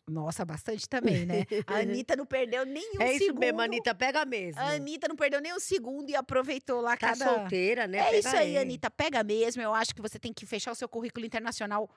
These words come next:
Speaker 1: que o moço é italiano, é bonito, né?
Speaker 2: Uhum.
Speaker 1: Achei
Speaker 2: Que elas têm
Speaker 1: ótimo.
Speaker 2: bidê em casa?
Speaker 1: Bidê?
Speaker 2: Bidê no banheiro,
Speaker 1: Não,
Speaker 2: aquele negócio
Speaker 1: bidê é
Speaker 2: de
Speaker 1: coisa de véio.
Speaker 2: Você tem, sim.
Speaker 1: Não tenho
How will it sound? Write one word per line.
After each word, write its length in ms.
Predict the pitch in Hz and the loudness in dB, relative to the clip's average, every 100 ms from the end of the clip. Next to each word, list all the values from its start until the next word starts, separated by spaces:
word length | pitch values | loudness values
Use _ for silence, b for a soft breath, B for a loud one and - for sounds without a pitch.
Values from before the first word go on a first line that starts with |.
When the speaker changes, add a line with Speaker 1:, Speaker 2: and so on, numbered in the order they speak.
| _ | _
Speaker 1:
que 80 | 202 | -12
o 20 | |
moço 220 | 208 208 | -10 -10
é 20 | |
italiano, 380 | 214 220 214 208 | -10 -6 -4 -2
é 40 | 190 | 0
bonito, 400 | 180 170 202 208 | 0 -2 -6 -8
né? 160 | 196 247 - | -10 -10 -16
Speaker 2:
Uhum. 140 | 185 - B B | -18 -16 B B
Speaker 1:
Achei 220 | - 359 | -2 2
Speaker 2:
Que 20 | |
elas 140 | 320 | 2
têm 100 | 269 | 0
Speaker 1:
ótimo. 160 | 381 226 | 0 0
Speaker 2:
bidê 160 | 202 226 | 0 0
em 80 | |
casa? 580 | 196 233 226 135 202 175 _ 190 | -2 -4 -4 -4 -8 -14 _ -10
Speaker 1:
Bidê? 560 | 196 233 143 247 392 - | -6 -6 -4 -2 -4 -6
Speaker 2:
Bidê 380 | 240 254 330 302 | -4 0 2 2
no 60 | |
banheiro, 500 | 220 220 214 240 208 | 2 2 4 4 2
Speaker 1:
Não, 100 | 185 | 0
Speaker 2:
aquele 160 | 202 208 | 0 0
negócio 380 | 208 202 202 220 | 0 0 -2 -2
Speaker 1:
bidê 160 | 185 | -2
é 40 | 262 | -2
Speaker 2:
de 80 | - | -2
Speaker 1:
coisa 220 | 294 302 | -4 -4
de 120 | 403 | -8
véio. 520 | 294 180 196 196 156 - _ | -6 -4 -2 -4 -6 -14 _
Speaker 2:
Você 240 | - 214 | -4 -4
tem, 340 | 220 208 196 202 | -2 2 2 2
sim. 360 | 196 - 185 180 | -4 -8 -6 0
Speaker 1:
Não 160 | 311 | -2
tenho 320 | - 349 453 | -2 -4 -2